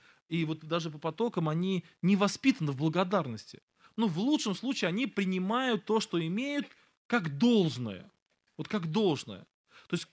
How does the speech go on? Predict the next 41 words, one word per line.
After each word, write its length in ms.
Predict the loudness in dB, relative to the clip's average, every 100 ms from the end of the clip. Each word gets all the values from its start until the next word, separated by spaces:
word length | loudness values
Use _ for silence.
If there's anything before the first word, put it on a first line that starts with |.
| -4
а 80 | -2
поч-, 280 | -2 -6 -4
ну, 120 | -2
так 160 | -2 -2
и 20 |
должно 300 | -4 -2 -4
быть, 280 | -2 -4 -2
а 60 |
иначе 340 | -2 -2 -4 -6
же 80 | -6
не 60 |
должно 300 | -8 -8 -10
быть. 300 | -10 -12 -16 _ _ _ -20 -2
Но 120 | 4
на 100 | 4
самом 240 | 6 4 4
деле 140 | 4
так 180 | 2 2
не 80 | 2
должно 480 | 2 2 0 0 0
быть. 340 | -2 -2 -6 -20 -6
На 100 | 0
самом 220 | 2 2 2
деле 160 | 0
все, 180 | 0 -2
что 140 | -2
мы 120 | -2 -2
получаем, 580 | -4 -4 -2 -2 0
это 160 | -2 -2
мы 120 | -4
получаем 480 | -2 -4 0 0 0
от 120 | 0
милости 480 | -2 -4 -4 -2 -2
Божьей 500 | -2 -2 -2 -2 -2
там, 220 | -4 -4
или, 200 | -4 -4 -6 -12
э, 140 | -6 -2
заботы 380 | 0 0 0
каких-то 280 | -2 -4 -4
других 260 | -4 -6 -6
людей. 420 | -6 -6 -6 -8